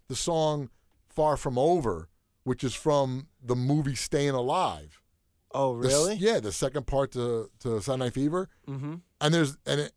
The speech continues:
Speaker 1: and, and there's also a part in the very beginning where John Travolta's walking down the street and he bumps into a guy, and the
Speaker 2: Yeah,
Speaker 1: guy
Speaker 2: yeah.
Speaker 1: turns around, and it's Sylvester Stallone.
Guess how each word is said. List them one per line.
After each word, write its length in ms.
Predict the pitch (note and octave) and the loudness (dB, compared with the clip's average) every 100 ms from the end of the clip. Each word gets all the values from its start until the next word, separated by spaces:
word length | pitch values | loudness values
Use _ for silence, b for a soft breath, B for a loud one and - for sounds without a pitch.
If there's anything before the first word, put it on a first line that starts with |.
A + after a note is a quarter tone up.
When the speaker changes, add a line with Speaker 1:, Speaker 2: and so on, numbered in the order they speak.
| - | -6
Speaker 1:
and, 280 | C#3+ B2+ - | -6 -6 -4
and 180 | D3+ D3+ | -2 0
there's 120 | C3+ | 2
also 260 | F3+ G3+ F3+ | 2 2 -2
a 60 | |
part 240 | C#3 D#3+ E3 | -2 -2 0
in 40 | |
the 80 | C3 | 0
very 200 | C#3 D3+ | 0 0
beginning 560 | B2 G#2+ E3+ D3+ G2 E2+ _ - | -2 -2 0 0 -4 -10 _ -12
where 100 | A#2 | -4
John 220 | B2+ D#3 | 0 0
Travolta's 400 | C3 C3+ D#3 C3 | 0 0 0 -2
walking 320 | G#2+ C3 C3+ C3+ | 0 -2 -2 -2
down 160 | C3 | -2
the 60 | A#2+ | -4
street 260 | - D3+ D#3 | -6 -4 -2
and 80 | |
he 60 | B2 | -4
bumps 340 | F2+ C3+ B2 | 0 0 0
into 260 | C#3+ C3+ D#3+ | -6 -2 0
a 20 | E3 | 0
guy, 300 | E3+ F3 E3+ _ - | 0 0 -4 _ -6
and 80 | C3+ | 0
the 60 | |
Speaker 2:
Yeah, 40 | C3 | 2
Speaker 1:
guy 120 | C#3 | 2
Speaker 2:
yeah. 100 | A#2+ | 0
Speaker 1:
turns 260 | C#3 D3+ C#3+ | 0 0 0
around, 460 | C3 E3 D3 G#2+ | 2 2 0 -2
and 140 | - C#3+ | -2 -2
it's 140 | C#3 | 0
Sylvester 340 | D3+ D3 - A#2+ | 0 0 -2 -6
Stallone. 440 | A#2 A#2 A#2 | -2 0 -2